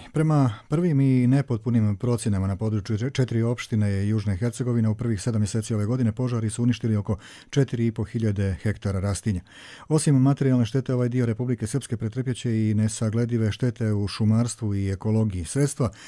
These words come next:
predviđena za pošumljavanje opožarenih površina ni izdaleka nisu dovoljna za rehabilitaciju prirodne sredine, informiše Vesna Rudan.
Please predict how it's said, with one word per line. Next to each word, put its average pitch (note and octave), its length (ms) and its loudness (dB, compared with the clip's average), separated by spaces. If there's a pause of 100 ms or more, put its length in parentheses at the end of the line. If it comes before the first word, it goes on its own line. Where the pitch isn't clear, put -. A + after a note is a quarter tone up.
(120)
predviđena C#3 440 2
za G#2 160 -2
pošumljavanje A2 680 0 (100)
opožarenih A2 800 -2
površina B2+ 540 2 (420)
ni C#3 100 4
izdaleka C3 440 2
nisu A#2 240 0
dovoljna A2 420 2
za G2+ 320 -2
rehabilitaciju G2+ 1000 -2
prirodne F2+ 460 -4
sredine, G2 460 -4
informiše G#2+ 480 -2
Vesna F#2+ 460 -4
Rudan. F2+ 240 -8